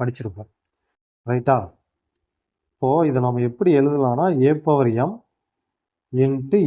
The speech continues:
A power one அப்படின்னு எழுதலாமா? ஏன்னா அடிமானம் ரெண்டும் ஒண்ணா இருக்கிறதுனால தான் இங்க அந்த அடிமானத்தை ஒரே ஒரு வாட்டி எடுத்துக்கிட்டு இந்த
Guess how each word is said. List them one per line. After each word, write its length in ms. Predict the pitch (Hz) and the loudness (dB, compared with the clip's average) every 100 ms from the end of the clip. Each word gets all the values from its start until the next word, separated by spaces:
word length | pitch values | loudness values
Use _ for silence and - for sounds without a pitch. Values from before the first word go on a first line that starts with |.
| 135 | 4
A 20 | 143 135 | 2 2
power 220 | 127 170 139 117 | 0 2 2 0
one 100 | 127 127 _ - | 0 -6 _ -2
அப்படின்னு 300 | 123 120 143 127 | 0 2 0 2
எழுதலாமா? 420 | 127 123 131 147 92 - _ _ _ _ _ _ _ 123 | 2 2 2 -2 -4 -14 _ _ _ _ _ _ _ 0
ஏன்னா 120 | 147 147 | 4 6
அடிமானம் 540 | 127 165 180 185 180 156 | 6 4 4 4 4 2
ரெண்டும் 280 | 135 139 165 131 | 2 2 2 2
ஒண்ணா 220 | 135 156 135 | 2 4 6
இருக்கிறதுனால 580 | 131 139 143 123 113 104 98 | 4 2 2 2 0 -2 -4
தான் 240 | 101 135 180 185 _ _ _ _ 131 | -2 -2 -2 -6 _ _ _ _ -2
இங்க 120 | 131 127 | 2 4
அந்த 100 | 120 123 | 4 2
அடிமானத்தை 480 | 170 170 147 131 160 131 | 2 2 2 2 2 4
ஒரே 120 | 139 | 4
ஒரு 80 | 151 | 4
வாட்டி 240 | 135 135 127 117 117 120 | 2 2 2 2 0 -4
எடுத்துக்கிட்டு 500 | 127 131 107 101 139 220 - _ _ _ _ _ _ | -2 -2 -2 -2 -2 -2 -8 _ _ _ _ _ _
இந்த 80 | - | 4